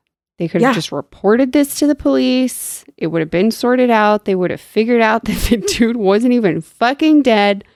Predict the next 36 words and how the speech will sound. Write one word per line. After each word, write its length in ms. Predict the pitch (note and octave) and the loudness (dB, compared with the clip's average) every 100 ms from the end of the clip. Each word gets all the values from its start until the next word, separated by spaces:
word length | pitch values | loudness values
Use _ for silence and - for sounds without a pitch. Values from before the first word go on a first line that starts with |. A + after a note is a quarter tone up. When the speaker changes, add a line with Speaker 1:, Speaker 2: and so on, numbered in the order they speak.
| _ _ | _ _
Speaker 2:
No. 640 | C4+ G#4+ C#5 A#4 E3 C3 D#3 _ _ _ _ | -2 0 2 2 0 -2 -10 _ _ _ _
It 80 | A#3+ | 0
was 220 | C4 A3+ - _ | 0 -2 -12 _
truly 680 | - - A#3+ B3+ C#4 C#4+ D4 - _ _ _ _ - | -16 -8 -2 0 2 0 -2 -4 _ _ _ _ -2
all 480 | G3 F#3+ F3+ - _ _ _ | 2 4 4 0 _ _ _
all 280 | G3+ F#3+ G#3 | 2 4 4
of 120 | G3+ | 2
Maya's 320 | F3 E3 C3 - | -2 -4 -6 -12
fault. 240 | - - _ | -14 -16 _
Everything 400 | G3 F#3+ G#3+ G#3 | -2 0 -2 -4
Speaker 1:
Yep. 40 | G3+ | -6
Speaker 2:
can 80 | |
be 100 | F#3 | -6
traced 320 | F3+ F#3 D3 - | -4 -6 -6 -10
to 60 | |
Maya. 300 | - - - F3 _ _ - | -14 -14 -16 -20 _ _ -10
Speaker 1:
Mm-hmm. 360 | F3+ E3+ G#3 A3 - _ _ _ - | -10 -6 -8 -8 -12 _ _ _ -4
Speaker 2:
Um, 260 | G3 F#3 | 0 0
Speaker 1:
So 60 | E3+ | -2
yeah, 220 | D#3+ - _ | -4 -8 _
I 80 | G#3 | -12
agree. 400 | - - - G3+ _ G#4 | -10 -10 -12 -14 _ _
<laughs> 520 | - - - _ _ - | -18 -18 -18 _ _ -16
Speaker 2:
Thank 220 | D3+ - | -16 -14
you. 80 | A2 | -14
I'm 140 | D#3 | -12
glad 220 | - F#3+ | -8 -8
that 100 | - - | -8 -12
you 100 | F3 | -12
agree. 440 | - - - F3 _ | -14 -16 -14 -16 _
Speaker 1:
Yep. 180 | - E3+ _ - | -20 -20 _ -4
Speaker 2:
Um, 460 | F#3 F3 D#3+ D#3 _ _ _ _ - | -2 0 -4 -10 _ _ _ _ -4
I 120 | A#3+ - | -2 2
also 300 | C#4 F#4 C5+ C#5 | 0 0 -4 -4
felt 240 | - C#4 - | -2 -2 -2
like 300 | C4 A#3+ | -4 -4